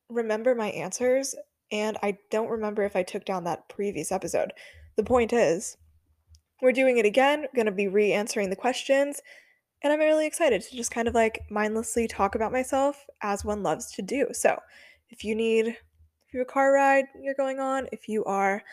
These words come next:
going on a hot girl walk and you have an hour to spare, and, or if you're just, like,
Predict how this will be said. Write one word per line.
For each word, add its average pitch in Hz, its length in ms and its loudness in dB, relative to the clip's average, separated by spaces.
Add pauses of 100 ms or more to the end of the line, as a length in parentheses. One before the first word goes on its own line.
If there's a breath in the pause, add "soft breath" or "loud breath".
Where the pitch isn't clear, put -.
(300 loud breath)
going 220 180 2
on 226 60 0
a - 20 -6
hot 226 220 -2
girl 233 180 6
walk 220 420 4 (340)
and 214 400 -4
you 202 80 -4
have 208 100 0
an - 60 -4
hour 208 260 2
to 220 80 -4
spare, 214 680 2
and, 233 460 -2 (960)
or 240 140 4
if 240 100 0
you're 247 80 2
just, 220 180 -2
like, 214 200 -4